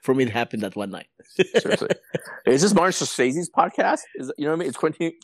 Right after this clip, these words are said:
Speaker 2: is Quentin Tarantino gonna be on here?
Speaker 1: First
Speaker 2: Come on,
Speaker 1: off,
Speaker 2: man.
Speaker 1: I'm surprised it's number one. You, you figured the number one would be
Speaker 2: Oh, The Godfather.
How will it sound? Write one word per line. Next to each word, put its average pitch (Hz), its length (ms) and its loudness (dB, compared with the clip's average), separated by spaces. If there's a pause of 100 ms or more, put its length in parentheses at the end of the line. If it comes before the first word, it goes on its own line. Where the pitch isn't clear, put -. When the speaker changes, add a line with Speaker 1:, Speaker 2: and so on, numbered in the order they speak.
Speaker 2:
is 127 160 -8
Quentin 156 400 -4
Tarantino 123 180 -4
gonna 139 140 -2
be 147 120 0
on 143 120 2
here? 170 160 -2 (200)
Speaker 1:
First 370 220 4
Speaker 2:
Come 165 100 4
on, 123 60 4
Speaker 1:
off, - 60 -2
Speaker 2:
man. - 160 -6
Speaker 1:
I'm 370 140 6
surprised 285 500 4
it's 190 220 -4
number 180 220 4
one. 170 420 0 (280)
You, 180 140 -2
you 202 140 4
figured 269 300 2
the 190 80 4
number 170 160 4
one 175 220 4
would 180 160 0
be 160 440 0 (1600)
Speaker 2:
Oh, 120 280 6
The 95 160 -10
Godfather. 104 480 0